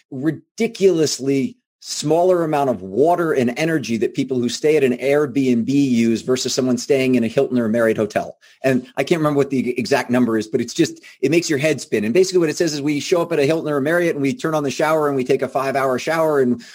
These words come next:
we leave the lights on in the room, but we go to someone's house and we think about it as if it's our house, and therefore we use less electricity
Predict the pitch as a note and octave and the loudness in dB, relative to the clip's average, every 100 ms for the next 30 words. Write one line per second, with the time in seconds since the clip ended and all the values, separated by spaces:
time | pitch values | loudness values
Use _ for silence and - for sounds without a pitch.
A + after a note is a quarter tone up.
0 | - C3+ C3 C3+ C3+ B2+ B2 D#3 - D3 | -8 -4 -2 0 0 2 2 0 0 0
1 | C3+ B2+ D#3+ D#3+ D3+ C#3 E3 E3+ C#3 D#3+ | 0 0 0 0 0 0 0 -2 -4 -4
2 | C#3 A3+ A3 C3+ - - _ _ - D3 | -4 -2 0 -2 -4 -16 _ _ -4 -2
3 | C#3+ G#3+ A3+ - C#3 C#3 C#3+ C#3+ C#3+ C#3+ | 0 0 0 2 2 2 0 0 0 0
4 | - C#3+ - D3 F#3 E3 A#2 B2 C3+ B2+ | -2 -4 -4 0 0 0 0 -2 -2 -2
5 | C#3 C#3+ C#3 C3 B2 B2 D3+ D3 C#3 C3 | 0 0 0 0 -2 0 -2 -2 -2 -2
6 | B2+ C#3 B2 B2 B2+ A#2+ | -2 -4 -4 0 2 0